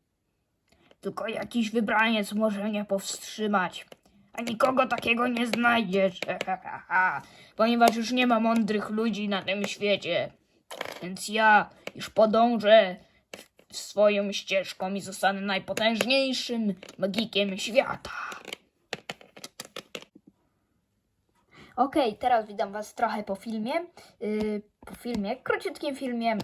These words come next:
Mam nadzieję, że się spodobał. Yy, no cóż, trochę się na nim narobiłem. No nie powiem, ale no... Yy, no cóż, no, yy, po pierwsze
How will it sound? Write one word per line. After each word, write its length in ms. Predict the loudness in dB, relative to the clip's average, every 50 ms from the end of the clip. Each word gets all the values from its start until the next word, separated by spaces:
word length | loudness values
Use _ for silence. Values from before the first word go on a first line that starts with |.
| -2 -2
Mam 160 | -2 -2 -2 -6
nadzieję, 240 | -4 -2 0 0
że 120 | -2 -2 -6
się 160 | -10 -10 -10
spodobał. 760 | -10 -10 -14 -10 -6 -2 0 2 4 6 8 8 8 6 4 -6 -14 -20 -20 -20 -20 _ _ _ _ -8
Yy, 80 | -4 -4 -2 -2 -2 -2 -2 -2 -2 -4 -4 -4 -6 -6 -6 -8 -6 -4
no 120 | -2 -2 -2 -4
cóż, 320 | -6 -4 -2 -2 -2 -2 -6 -10 -14 -16 -16 -18 -20 -20 0
trochę 240 | 4 4 4 4 2
się 140 | -6 -4 0
na 140 | 2 2 2
nim 220 | 2 0 -2 -2
narobiłem. 540 | 0 0 0 -2 -2 -4 -2 0 2 2 0 -2 -6 -14 -18 -18 -18 -20 -20 -20 -20 -20 _ -8
No 100 | -6 -6 -4
nie 60 | -6
powiem, 380 | -6 -6 -8 -6 -2 -2 -2 -2 -4 -8 _ _ -20 -20 _ -18 -18 -8 -2
ale 460 | 2 4 8 8 8 8 6 4 0
no... 460 | 0 -2 -2 0 0 0 0 0 -2 -4 -8
Yy, 800 | -10 -12 -12 -10 -10 -8 -8 -8 -8 -8 -10 -10 -12 -12 -14 -14 -16 -18 -20 -12 -4
no 160 | -2 0 0
cóż, 420 | 0 0 -2 -2 -2 -4 -8 -10 -8
no, 240 | -6 -6 -6 -6 -8 -12 _ _ _ _ _ -20 -20 _ _ _ -12
yy, 260 | -10 -10 -8 -10 -12 -12 _ _ _
po 140 | -2 -2 0
pierwsze 600 | 2 2 2 2 0 -4 -8 -6 -6 -6 -6